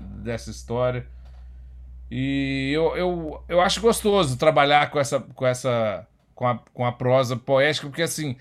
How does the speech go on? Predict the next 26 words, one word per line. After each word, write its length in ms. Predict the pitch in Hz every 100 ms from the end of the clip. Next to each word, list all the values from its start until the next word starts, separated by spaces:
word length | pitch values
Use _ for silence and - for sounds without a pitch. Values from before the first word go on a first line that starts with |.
| -
você 140 | -
tá 140 | 160 185
contando 300 | 196 196 202
uma 80 | 196
história, 300 | - 196 208
mas 120 | 196
você 100 | 208
tá, 380 | - 208 208 - _ _ _ _ _ _ _ -
é, 300 | 151 151 123 _ - - - 151
com 140 | 180
um 100 | 196
cuidado, 540 | 196 190 165 185 190 185
assim, 500 | - 180 196 196 180
de, 260 | 156 196 175
de 200 | 170 202
ourives, 720 | 226 208 208 202 196 156 139
assim, 300 | 127 131 117
com 220 | - 127
cada 340 | 160 185 185
frase, 640 | - - 165 180 180 170 147
cada 200 | 165 160
sonoridade, 1120 | - 165 160 156 147 160 160 160 160 135 139 - _ _ _
cada 680 | - 151 156 156 147 131 -
pausa, 880 | - 151 165 165 160 156 135 120 135
né? 220 | 147 165
Então, 360 | 156 160 180